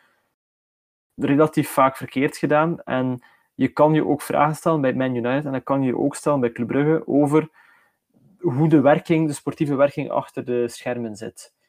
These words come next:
Eh, op bepaalde vlakken is dat fantastisch geregeld. Bijvoorbeeld nu met het aantrekken van Kylian Prudhomme als C E O voor Club Wayale en Club Next. Dat is een, dat lijkt mij een heel goede zet, dat je daar, ja, je taken eigenlijk gaat gaan delegeren, zodat er iemand daar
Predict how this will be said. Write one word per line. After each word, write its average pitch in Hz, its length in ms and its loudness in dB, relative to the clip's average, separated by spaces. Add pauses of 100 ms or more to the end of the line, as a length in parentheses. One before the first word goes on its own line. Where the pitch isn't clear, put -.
(120)
Eh, 117 220 -4
op - 80 -8
bepaalde 139 420 0
vlakken 151 280 -2
is 139 60 -4
dat 127 120 -6
fantastisch 131 520 -6
geregeld. 151 280 -2
Bijvoorbeeld 127 460 0
nu 139 100 -6
met 123 120 -2
het 117 100 -4
aantrekken 139 460 -4
van 123 160 -4
Kylian 127 340 -2
Prudhomme 123 400 -2
als 131 200 -2 (420)
C - 20 -4
E 131 240 4
O 147 140 4
voor 131 120 -4
Club - 220 -6
Wayale 123 300 0
en 131 160 -6
Club 120 240 -10
Next. 127 340 -6
Dat 123 120 0
is 120 100 0
een, 120 360 -6
dat 131 120 -4
lijkt 127 180 -4
mij 123 100 -4
een 110 60 -8
heel 135 180 0
goede 127 200 -2
zet, - 300 -2
dat 131 120 -2
je 127 80 0
daar, 120 260 0 (960)
ja, 135 200 -4
je 135 180 -6
taken 143 360 0
eigenlijk 139 300 -6
gaat 135 160 -8
gaan 123 200 -6
delegeren, 120 520 -2
zodat 143 180 -2
er 135 80 -10
iemand 135 320 -4
daar 123 260 -2